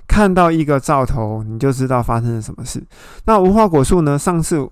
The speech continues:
我们在二十一章的时候，其实有提到，无花果树就是代表着以色列。所以上帝诅咒以色列要灭国。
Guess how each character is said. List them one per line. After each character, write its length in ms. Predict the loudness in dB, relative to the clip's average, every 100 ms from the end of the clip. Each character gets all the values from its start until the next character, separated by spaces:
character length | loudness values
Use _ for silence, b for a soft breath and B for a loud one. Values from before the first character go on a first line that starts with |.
| -10
我 80 | -8
们 160 | -6
在 140 | -4 0
二 160 | 0
十 180 | -2 -6 -14 -14
一 160 | -6 -2
章 200 | 0 0
的 120 | -2
时 140 | -2
候， 200 | 0 0
其 200 | -4 -8
实 140 | -6 -4
有 140 | -4
提 180 | -6 -8
到， 280 | -4 -4 -4 B B -2
无 100 | 2
花 160 | 4
果 180 | 2 0
树 260 | 2 0 0
就 200 | 0 0
是 180 | 2 -2
代 200 | 0 -2
表 220 | -2 -10 -10
着 200 | -10 -6
以 160 | -6 -6
色 320 | 0 2 2
列。 220 | 0 -4 -10 -20 -20 _ b b b b b
所 180 | 2
以 200 | 4 2
上 340 | -2 0 0 0
帝 180 | 0 0
诅 280 | 0 0
咒 200 | 2 0 2
以 200 | -2 -2
色 300 | 0 2 2
列 240 | 2 2
要 200 | 2 2
灭 220 | 2 2
国。 280 | 2 -2 -4